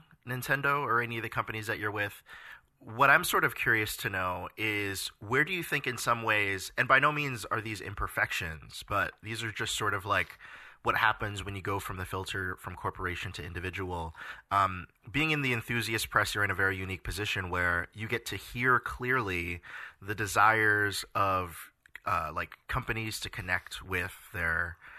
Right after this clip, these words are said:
uh, their customers, the people that they're kind of making, building stories for.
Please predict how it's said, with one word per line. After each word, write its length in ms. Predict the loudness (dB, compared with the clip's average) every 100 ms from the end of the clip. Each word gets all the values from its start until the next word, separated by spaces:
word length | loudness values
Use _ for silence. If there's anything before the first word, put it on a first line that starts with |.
| -18 -18 -6
uh, 160 | -4 -2
their 140 | -2
customers, 720 | 2 2 2 4 4 4 2 -4
the 60 |
people 280 | -8 -6 -4
that 140 | -4
they're 80 | -6
kind 200 | -6 -6
of 120 | -6
making, 580 | -8 -8 -8 -8 -8 -8
building 300 | -8 -8 -8
stories 340 | -8 -6 -6 -6
for. 380 | -6 -4 -4